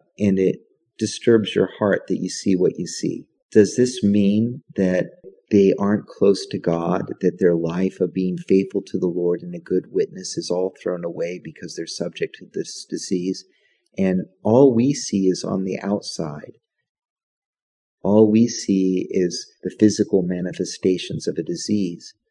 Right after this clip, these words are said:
But interiorly, what God is doing there, that is something magnificent, and it might be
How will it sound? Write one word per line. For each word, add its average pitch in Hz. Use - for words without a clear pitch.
But 92
interiorly, 104
what -
God 92
is 92
doing 95
there, 82
that 110
is 98
something 110
magnificent, 92
and 90
it 87
might 104
be 101